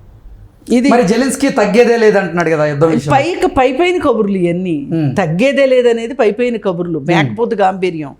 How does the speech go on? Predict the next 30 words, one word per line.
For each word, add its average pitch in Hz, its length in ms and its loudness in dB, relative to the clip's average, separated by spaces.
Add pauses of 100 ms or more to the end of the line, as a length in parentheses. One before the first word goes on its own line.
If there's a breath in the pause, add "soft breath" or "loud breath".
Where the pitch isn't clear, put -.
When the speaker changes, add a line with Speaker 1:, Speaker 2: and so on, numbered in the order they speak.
Speaker 2:
Hmm. 123 560 -2 (100)
Speaker 1:
ఆ 170 140 0
దేశాన్ని 240 540 2
మొత్తాన్ని 254 520 -2
ఒకసారి 208 460 0 (140)
ఏరియల్ 269 260 2
సర్వే 220 280 2
చేసి 202 380 -2 (340 loud breath)
ఆ 196 160 2
మాట 214 300 0
అనమానండి. 208 480 -2
వాడు 170 140 4
అన్నం 226 260 0
తింటున్నాడో 220 500 0
గడ్డి 190 160 2
తింటున్నాడో 202 460 -2
తెలుస్తుంది. 165 520 -8 (160)
Speaker 2:
Hmm. 143 260 2 (300 loud breath)
Speaker 1:
యుద్ధం 196 340 0
ఏం 233 300 2
చేసిందో 254 480 2
ఆ 226 100 2
దేశానికి, 196 580 0 (120)
ఏమైందో 226 460 0
ఆ, 214 280 -2
ఆ 175 80 -2
దేశంలో 175 500 -8
తెలుస్తుంది. 147 520 -10 (200 loud breath)
Speaker 2:
Hmm. 151 120 0
Speaker 1:
ఇప్పుడు 165 520 0